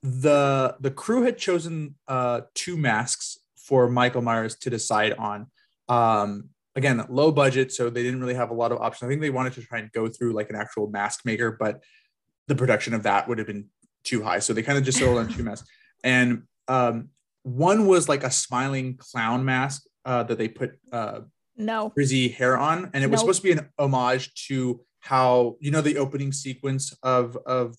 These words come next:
Speaker 1: the, the movie where, uh, he's dressed as a count-, as a clown
Speaker 2: Yep.
Speaker 1: and he kills his sister.
Speaker 2: Yep.
Speaker 1: So it was supposed to kind of be an homage to that. And I guess when they,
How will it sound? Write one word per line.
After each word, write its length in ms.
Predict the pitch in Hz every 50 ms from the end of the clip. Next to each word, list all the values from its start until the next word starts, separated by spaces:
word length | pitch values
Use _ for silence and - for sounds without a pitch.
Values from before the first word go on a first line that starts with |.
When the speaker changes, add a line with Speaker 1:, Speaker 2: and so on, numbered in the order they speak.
| _
Speaker 1:
the, 140 | - 117 117 113 -
the 80 | 131 123
movie 280 | 127 123 117 123 120
where, 400 | 117 117 120 120 117 117 117 - - _ _ _ _ _ _ _
uh, 140 | 123 117 107
he's 200 | 110 127 123 -
dressed 380 | - 123 113 123 135 - - - -
as 140 | 135 131
a 60 | 135 139
count-, 320 | 139 143 135 131 135 - - -
as 140 | 127 123
a 40 | 131
clown 380 | 131 - 143 127 127 131 143 143
Speaker 2:
Yep. 140 | 180 214 -
Speaker 1:
and 120 | - 120 120
he 60 | 117
kills 200 | 117 127 120 117
his 100 | 120 113
sister. 440 | - 123 117 - 143 143 143 139 - _ _ -
Speaker 2:
Yep. 160 | 226 233 208
Speaker 1:
So 80 | 160
it 20 | 156
was 100 | 156 139
supposed 180 | 214 240 247
to 60 | 247 -
kind 160 | 190 190 185
of 140 | 170 147 135
be 380 | 147 143 143 139 135 139 - _ _ _
an 160 | 151 135 131
homage 480 | 131 123 123 120 123 123 127 123 123 - _ _ _ _ _ _ _ _
to 100 | - 143
that. 280 | 135 123 120 127 - - 127
And 320 | 139 131 131 131 127 - - _ _ _ - - _ _
I 80 | - 139
guess 160 | 147 156 -
when 120 | 180 170 156
they, 300 | 151 147 143 139 131 135